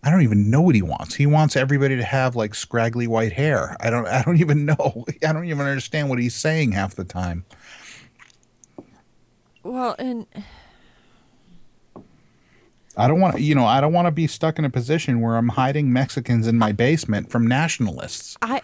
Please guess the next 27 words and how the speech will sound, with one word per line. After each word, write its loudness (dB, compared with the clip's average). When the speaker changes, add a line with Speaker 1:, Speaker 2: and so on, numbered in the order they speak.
Speaker 2:
I 0
think -6
Speaker 1:
<laughs> -2
I 4
don't. 0
Speaker 2:
I, -2
I -2
think, -6
I -6
think -8
people -2
are -2
people. -8
Um, -6
Speaker 1:
Yeah. -10
Speaker 2:
you -4
know, -4
I, -4
I -2
just, -4
I 0
think -8
people -4
are -6
people. -10
I -4
don't, -4